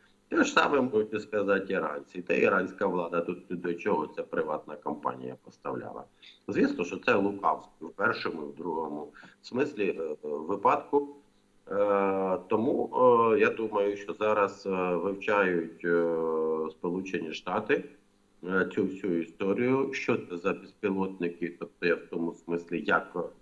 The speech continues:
вони потрапили, і я не виключаю нових санкцій проти Ірану. Що стосується ситуації в самому Ірані,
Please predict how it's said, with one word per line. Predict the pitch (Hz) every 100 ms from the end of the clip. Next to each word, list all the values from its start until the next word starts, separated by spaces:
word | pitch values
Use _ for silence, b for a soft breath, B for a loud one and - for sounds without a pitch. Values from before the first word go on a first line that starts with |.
| -
вони | 90 85
потрапили, | 78 87 90 117 123 113 107 120 - _ _ -
і | 80
я | 90 104 107
не | 95
виключаю | 95 90 85 95 95 95 92 85
нових | 82 85 87
санкцій | - 85 87 85 87
проти | 85 - 85 92 -
Ірану. | - - - - - _ B B B -
Що | 156
стосується | 151 143 143 131 131 120
ситуації | 117 - 107 107 117 - 107
в |
самому | 101 104 90 90 87 85
Ірані, | 85 80 73 73